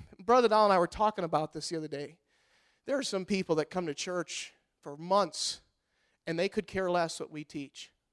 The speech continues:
They're just looking for somebody to pay attention to 'em. You say, "Well, they should care." They should, I agree. And by God's grace, they'll catch something <laughs> along the way.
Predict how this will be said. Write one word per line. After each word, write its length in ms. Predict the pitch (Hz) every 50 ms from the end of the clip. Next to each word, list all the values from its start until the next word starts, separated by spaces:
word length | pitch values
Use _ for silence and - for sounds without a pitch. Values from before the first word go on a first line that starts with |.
| _ _ _ _ _ _ _ _ _ _ _ _ _ _ _ _ _ _ _
They're 180 | 147 165 - -
just 200 | - 190 - -
looking 240 | 190 185 196 180 165
for 80 | 165
somebody 400 | 151 - 180 175 240 214 160 151
to 80 | 151 156
pay 160 | - 170 170
attention 460 | 180 - - 196 190 185 - 170 151
to 180 | - - 147 139
'em. 140 | 135 135 151 _ _ _ _ _ _ _ _ _ _ _ _ _ _ _ _ _ _ _ _ _ _ _ _ _ _ _ _ _ _ _ _ _ _
You 100 | 202 202
say, 120 | - 247
"Well, 120 | 247 240
they 120 | 254 311 285
should 200 | - - 240 -
care." 300 | - - 311 294 240 214
They 160 | - 339 359
should, 320 | - - - 403 403 285
I 100 | 208 226
agree. 320 | 294 320 - 294 330 302 220
And 80 | 208
by 160 | 202 214 214 214
God's 260 | 240 247 262 202 -
grace, 240 | - 262 302 285 -
they'll 140 | - 214
catch 320 | - - - 226 220 - -
something 400 | - 294 233 214 - - 285 262
<laughs> 0 |
along 300 | - 240 294 - 320 330
the 80 | 233
way. 420 | - - - - - - - 156